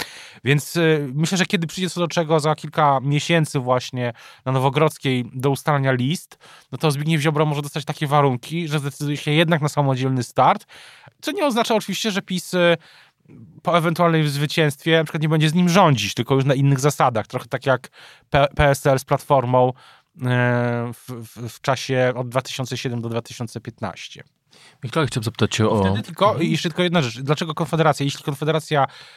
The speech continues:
Speaker 1: utrzyma swój kurs kryzysowy, to Ziobro będzie mógł zagospodarować całą w takiej wariancie oczywiście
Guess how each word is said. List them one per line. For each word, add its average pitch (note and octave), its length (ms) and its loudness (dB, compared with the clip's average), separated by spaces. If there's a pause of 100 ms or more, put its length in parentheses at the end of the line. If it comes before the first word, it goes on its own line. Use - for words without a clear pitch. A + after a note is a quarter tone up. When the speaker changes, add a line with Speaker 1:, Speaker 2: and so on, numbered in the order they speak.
(120)
Speaker 1:
utrzyma D3 460 0
swój C3+ 180 -6
kurs C3 360 -6
kryzysowy, B2+ 640 0
to E3+ 120 -4
Ziobro D#3+ 300 2
będzie D3+ 260 -2
mógł D3 140 -6
zagospodarować C3 720 -2
całą C#3+ 320 2
w - 60 -16
takiej B2+ 300 -6
wariancie A#2 480 -2
oczywiście G#2+ 520 -6